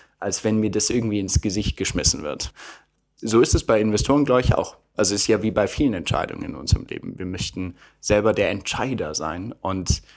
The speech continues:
dementsprechend ist, fühlt sich das mehr nach Entscheidung, glaub ich, auch bei den Investoren an, wenn sie einen selbst finden können über entweder Artikel, auch darüber kam das eine oder andere, öffentliche Publikationen oder eben über eine Empfehlung.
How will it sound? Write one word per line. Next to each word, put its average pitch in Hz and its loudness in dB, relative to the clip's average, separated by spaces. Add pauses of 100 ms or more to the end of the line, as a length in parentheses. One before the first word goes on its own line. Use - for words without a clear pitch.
(260)
dementsprechend 104 0
ist, 101 -4
fühlt - -2
sich 107 -6
das - -6
mehr 101 0
nach 101 -2
Entscheidung, 101 0
glaub 95 -2
ich, - -6
auch 90 -4
bei 90 -4
den 90 -4
Investoren 90 -2
an, 90 -6
wenn 92 -8
sie 95 -4
einen 90 -6
selbst 90 -6
finden 95 -8
können 90 -6
über 90 -6 (600)
entweder 104 2 (240)
Artikel, 120 4
auch 90 -4
darüber 104 2
kam 95 0
das - 2
eine 98 -2
oder 92 0
andere, 92 -2
öffentliche 95 -2
Publikationen 101 -4 (480)
oder 104 4
eben 101 -2
über 101 -4
eine 101 0
Empfehlung. 104 -4